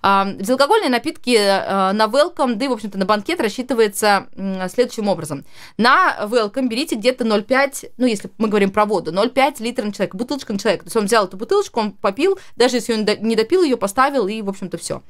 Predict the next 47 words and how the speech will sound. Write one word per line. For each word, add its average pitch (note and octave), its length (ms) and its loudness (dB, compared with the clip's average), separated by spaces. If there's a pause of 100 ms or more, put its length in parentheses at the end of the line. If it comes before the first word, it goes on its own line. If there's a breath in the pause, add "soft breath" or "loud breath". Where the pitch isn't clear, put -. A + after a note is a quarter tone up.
(440 loud breath)
А, G3 220 4
если D#4 260 2
мы C4+ 80 4
говорим B3 320 2
про, A3+ 440 4 (100)
а, G3+ 220 -2
соки, A#3 800 0
вода, G#3+ 640 2
э, G3+ 120 -6
соки, C#4 400 0
лимонады A3 640 2
и A3 40 -4
прочее, F#3 520 -2 (340 loud breath)
а, F#3+ 420 2
по, C#4+ 180 2 (160)
э, G#3 240 2
лимонаду, C4 480 2 (120)
ну, C4 120 -2
где-то A3+ 300 -4
рассчитывать, A3 440 -4
да, F#3+ 460 0
также G3 300 -4
ноль G3+ 180 0
пять, G3 440 0
ноль F#3 160 -2
три, D#4+ 320 0 (240 soft breath)
ну, A3+ 80 2
ноль F#3+ 160 2
три, A#3+ 140 0
ноль F#3 180 -2
пять, D#4 420 0
э, A3+ 380 2
на A3 280 0
человека. G#3+ 600 -2
Ну, A#3 80 0
так A#3+ 140 -2
как, G3 200 -6
э, F#3+ 80 2
бан-, G3 220 -2
э, F#3+ 100 -2
фуршет G#3+ 480 -2 (380)
недолго A3 760 2
обычно E3+ 220 -8
длится, A3+ 220 -10
там E3+ 160 -6
это E3+ 120 -6
часик. D#3+ 380 -4